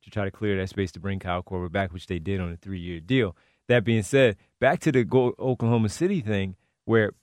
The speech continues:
Paul George goes there, let's see what happens. They're gonna win. They're gonna make the playoffs. But is it enough to keep Paul George there? The Lakers shouldn't be hedging their bets saying, "Oh, he'll spend the one year there and we'll get him, we'll sign him in the offseason."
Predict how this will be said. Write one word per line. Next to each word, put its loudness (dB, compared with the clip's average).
Paul 0
George 2
goes 2
there, 0
let's -4
see -4
what 2
happens. 0
They're -2
gonna 4
win. 4
They're 0
gonna 2
make 0
the -14
playoffs. -2
But 4
is -6
it -2
enough 0
to -10
keep -6
Paul -2
George -4
there? 2
The -4
Lakers 2
shouldn't 0
be 4
hedging 4
their 6
bets 2
saying, 0
"Oh, 8
he'll 6
spend 0
the 4
one 4
year 2
there 0
and 0
we'll 2
get -2
him, -2
we'll -2
sign -2
him -4
in -4
the -6
offseason." -4